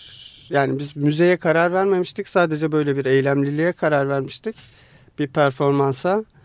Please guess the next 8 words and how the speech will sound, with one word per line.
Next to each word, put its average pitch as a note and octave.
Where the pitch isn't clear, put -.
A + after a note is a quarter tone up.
E, C#3
bu F#3+
bir G3+
Hayon F#3
adlı D3+
sanatçının D#3+
işinin E3+
sansüre E3